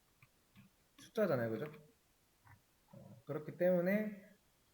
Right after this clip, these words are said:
내가 입력한 번호가 사 번이고요. 우리가 입력한 번호가 사 번, 예를 들어 이 번이라고 치-, 치면은 이 에이엔오라는 변수에는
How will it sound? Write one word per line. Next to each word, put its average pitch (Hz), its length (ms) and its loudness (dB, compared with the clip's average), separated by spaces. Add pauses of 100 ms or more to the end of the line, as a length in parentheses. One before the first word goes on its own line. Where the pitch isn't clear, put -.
내가 175 240 6
입력한 180 540 4
번호가 175 560 4
사 - 240 2
번이고요. 131 480 2 (500)
우리가 127 200 -2
입력한 117 300 -4
번호가 117 260 -2
사 117 180 -2
번, 123 300 0
예를 127 160 -4
들어 127 120 -2
이 131 160 -4
번이라고 147 460 6
치-, - 80 -20 (460)
치면은 135 500 -4 (1700)
이 139 460 -8 (1500)
에이엔오라는 139 720 -2 (320)
변수에는 143 800 -2